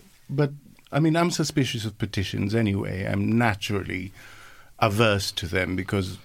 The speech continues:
it feels to me like anything that offers you a chance to sign here and get someone else to deliver salvation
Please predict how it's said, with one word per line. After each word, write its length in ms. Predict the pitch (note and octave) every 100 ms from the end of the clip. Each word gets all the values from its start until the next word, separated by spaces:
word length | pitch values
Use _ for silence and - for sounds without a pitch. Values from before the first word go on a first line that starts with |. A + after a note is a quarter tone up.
| - - - - - - - - -
it 160 | A2
feels 500 | - - D3 D3 C3+ -
to 120 | A2+
me 220 | G#2+ F#2+
like 380 | F#2+ F#2 F2+ - -
anything 400 | B2+ C3 B2+ A2+
that 200 | G#2+ G2 -
offers 280 | G#2+ G#2+
you 80 | G2+
a 20 |
chance 340 | G2 A2+ G#2 F#2
to 120 | -
sign 400 | F#2 C3+ A2 G2+
here 400 | F#2 B2 G2+ F#2
and 160 | F#2+ F2+
get 220 | G#2+ G2+
someone 280 | A2 G2+ G2+
else 240 | G2+ F2
to 100 | -
deliver 340 | F2 G2 G2 F2+
salvation 1040 | - F2 F2 G2+ G2 F#2 - F2+ F#2 -